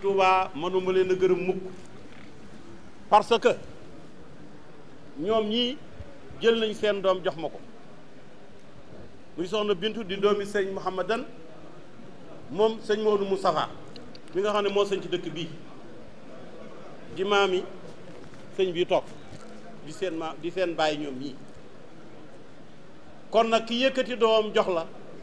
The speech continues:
yëkkati suuf ci biir kër sëñ Maodo Moustapha jox ma, ma tabax fa kër, nekk fa ak soxna si ba muy ji boromam,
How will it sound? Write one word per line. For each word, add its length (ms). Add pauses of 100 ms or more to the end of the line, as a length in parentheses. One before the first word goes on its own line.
(240)
yëkkati 500
suuf 300
ci 120
biir 240
kër 160
sëñ 200
Maodo 220
Moustapha 460
jox 160
ma, 160
ma 160
tabax 340
fa 160
kër, 200
nekk 300
fa 100
ak 100
soxna 280
si 100
ba 160
muy 240
ji 80
boromam, 380